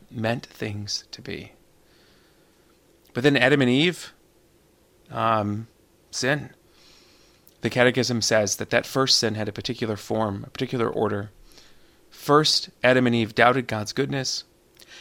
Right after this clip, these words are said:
and then they grasped in control and disobedience themselves. And, and the Catechism goes on to say that every single sin, every single sin I've committed, every sin you've committed, has that exact same form. We have first doubted God's goodness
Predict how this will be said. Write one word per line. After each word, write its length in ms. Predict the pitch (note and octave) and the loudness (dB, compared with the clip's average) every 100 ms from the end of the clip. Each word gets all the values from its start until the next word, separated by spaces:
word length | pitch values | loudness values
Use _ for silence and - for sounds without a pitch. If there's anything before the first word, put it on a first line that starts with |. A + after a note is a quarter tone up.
| - - | -16 -2
and 80 | |
then 80 | A#2+ | 0
they 100 | A2+ | 0
grasped 540 | G2+ A2 A2 B2 - A2+ | 2 4 4 4 -4 -6
in 80 | |
control 380 | G#2+ G#2 - A2 | -6 -6 -2 -2
and 120 | G#2+ | -2
disobedience 680 | G#2 - G#2 G2+ G2 G2 F#2+ | -4 -4 -4 -8 -10 -10 -12
themselves. 720 | - G2+ - F2+ F#2 G#2 - - _ _ _ _ _ _ _ | -14 -8 -4 -4 -6 -14 -20 -20 _ _ _ _ _ _ _
And, 220 | A2+ B2 - _ | -8 -8 -10 _
and 80 | G#2+ | -6
the 60 | G#2 | -2
Catechism 440 | B2+ B2 B2+ A#2 | 0 0 0 0
goes 200 | A2 G#2 | 0 0
on 160 | A2 A#2 | 2 0
to 80 | A#2 | 0
say 120 | G#2+ | -2
that 140 | G2+ | 2
every 220 | A2 D3 | 2 2
single 300 | D3+ C3+ A2+ | 0 -2 -2
sin, 320 | G#2 - F2 - _ _ _ - | -2 -4 -8 -14 _ _ _ -10
every 160 | A2 G#2+ | -6 -6
single 260 | A#2+ A2 | -6 -6
sin 180 | - G2+ | -6 -6
I've 200 | G#2+ G#2 | -6 -6
committed, 400 | A#2 A#2 A#2 A2+ | -8 -4 -2 -2
every 220 | G#2+ G#2+ | -6 -6
sin 180 | G2 G#2 | -6 -6
you've 180 | G#2+ G#2 | -6 -8
committed, 360 | - G#2 G#2+ | -8 -6 -6
has 160 | - A#2 | -8 -8
that 140 | A2+ | -8
exact 360 | A2+ G#2 A2+ A#2 | -8 -4 -2 -2
same 220 | - B2 | -6 -10
form. 380 | - A#2 A#2 A#2 - _ - - - - _ | -10 -10 -10 -12 -20 _ -20 -20 -20 -20 _
We 160 | - A#2+ | -2 2
have 120 | B2 | 2
first 380 | - B2+ A2 - | 2 -4 -4 -2
doubted 300 | B2 C3 C#3 | 0 0 -2
God's 260 | B2+ A2 A2 | -2 -2 -4
goodness 680 | - D#3 D3+ G#2+ - - | -4 -2 -2 -4 -6 -8